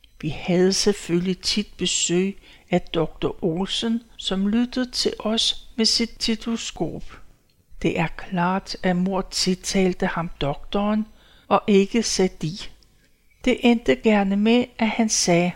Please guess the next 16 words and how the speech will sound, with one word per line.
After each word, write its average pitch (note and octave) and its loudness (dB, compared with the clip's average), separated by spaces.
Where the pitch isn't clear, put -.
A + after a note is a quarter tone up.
"Og D3 -2
så G#3+ 2
skal - -4
de G3+ 0
jo A3 0
blive E3+ 0
i - -4
sengen G#3 2
i F#3 -6
to A#3 -6
dage, F3 4
efter B3 4
at - -2
de A3 0
er F3+ 2
feberfri." - -2